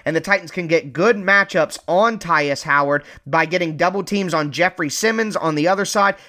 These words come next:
having Jadeveon Clowney get some of that attention, and finding ways to get one-on-one opportunities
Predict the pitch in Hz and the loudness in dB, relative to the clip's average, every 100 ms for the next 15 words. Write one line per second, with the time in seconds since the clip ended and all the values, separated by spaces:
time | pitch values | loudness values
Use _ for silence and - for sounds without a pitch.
0 | - 160 156 147 147 160 160 160 131 - | -4 -2 -2 -6 -2 0 0 -2 -4 -2
1 | 190 196 185 185 196 185 180 165 156 190 | 0 0 -4 -2 -2 0 0 0 -2 -2
2 | 185 190 - - 151 147 190 185 180 170 | -2 -4 -4 -8 -6 0 0 0 0 2
3 | 170 139 160 147 151 180 202 196 175 170 | 0 -2 -2 -2 2 2 4 2 2 2
4 | 170 143 165 160 147 180 170 165 | 0 2 0 0 -4 -2 0 0